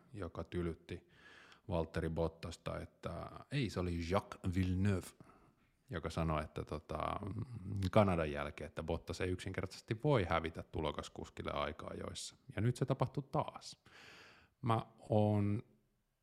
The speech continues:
tosta Zhousta, Zhoun, Zhoun aika-ajat oli jotenkin todella hienot. Q kolmosessa varmasti, ja sit hän niinku yhdessä vaiheessa, kun mu-, oli muuttuvat olosuhteet, niin hän, hänen nimensä koreili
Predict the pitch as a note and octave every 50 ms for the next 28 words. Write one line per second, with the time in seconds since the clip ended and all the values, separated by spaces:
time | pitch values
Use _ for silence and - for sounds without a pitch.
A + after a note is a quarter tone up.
0 | _ _ _ _ _ - G#2+ G#2 - - - G2+ - - - - B2+ A#2+ A#2 A2
1 | G2+ F#2 - - - - E2+ F2 - - - - _ _ _ _ _ _ - -
2 | - B2 A#2+ A#2 A2 - - - - A#2+ A#2+ A#2 A#2 - A#2+ A#2+ A2+ G#2+ - F#2
3 | F2+ E2+ E2 - - F2 F2 F2 F2 D#2+ E2+ E2 F2+ - - _ _ _ - -
4 | _ _ - G#2+ G#2+ F#2+ F2 E2 E2+ D#2+ F2 E2+ D#2+ E2 - - - - - -
5 | B2+ A#2 A2 - A2 A2 G#2 G2 F2+ F2 - F2+ - - F2+ E2+ F#2+ F#2+ F#2+ F2+
6 | F2 D#2+ D#2 - - - F#2 F2 E2+ - - E2+ - F2+ F2 - - _ - -
7 | - - - - - - - - D3 G2+ F2+ - G#2 G2+ - - - - - -
8 | - - - _ - - G#2+ A2+ G#2+ - - G2 F#2+ F#2+ F#2 F2+ F#2 F2+ E2+ -
9 | - F#2+ - - F2+ F2+ F#2 - - F#2 G2 G2 G2 F#2+ - - F#2+ F#2 F2 -
10 | F#2+ F2+ F2+ F2 - - F2 F#2 - F#2 F2 - - E2+ E2+ F2 F2 - - F#2
11 | F2 - - F#2 F2+ F2+ F2 F2+ F2 - - - G2 F#2+ F#2 F2+ F2 E2+ - -
12 | E2 - - - - - - - - - - - - - _ - - F#2+ F2+ F2+
13 | F2+ F2 E2 E2+ E2 - -